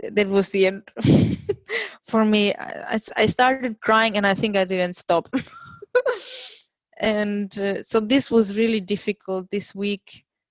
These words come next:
because my husband, he was also working, working from home, but still he, um, he had to do something, and I w-, you don't have a routine. I didn't know what I need, so all the time I was like, "Okay,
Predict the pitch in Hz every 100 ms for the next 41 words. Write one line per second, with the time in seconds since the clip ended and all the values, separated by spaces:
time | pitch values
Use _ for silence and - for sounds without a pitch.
0 | _ _ _ _ - 214 214 202 - 208
1 | 202 233 226 240 214 233 226 - 220 220
2 | 226 196 202 - 339 254 220 226 254 -
3 | 196 - 214 254 240 214 - - 226 214
4 | 170 208 202 202 - _ _ _ _ _
5 | - 202 202 202 196 214 208 202 202 208
6 | 208 202 202 214 208 196 202 208 202 -
7 | _ - _ - 208 214 202 202 196 214
8 | 233 - 220 - 196 226 220 208 202 196
9 | 196 196 226 240 226 208 208 214 214 -
10 | 208 208 208 202 196 - 196 - - 240